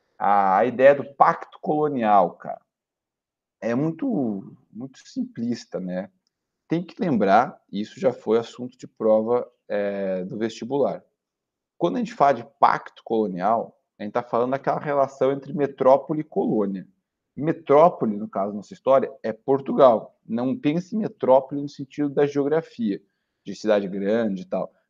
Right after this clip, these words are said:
Metrópole no, no sentido da história, país colonizador. A metrópole obrigava a colônia a vender os seus produtos só para ela. Então, tinha um monopólio comercial.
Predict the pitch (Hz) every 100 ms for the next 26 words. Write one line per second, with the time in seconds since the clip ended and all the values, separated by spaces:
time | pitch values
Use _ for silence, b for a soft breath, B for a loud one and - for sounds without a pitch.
0 | - 104 - 113 123 147 202 175 - 147
1 | - 131 - 143 185 208 - - 127 110
2 | - - _ 90 98 127 - 135 139 190
3 | 240 107 90 _ _ _ - - 117 120
4 | - 135 147 180 - 107 - _ _ -
5 | 135 147 175 135 113 151 202 220 165 156
6 | - 139 113 113 147 175 - 135 139 131
7 | 123 117 139 139 143 - 131 120 143 175
8 | - - - 170 175 - - - - 131
9 | 127 101 95 _ _ _ - - - 147
10 | - 185 180 208 285 - 143 175 208 180
11 | - 139 127 117 - 101 85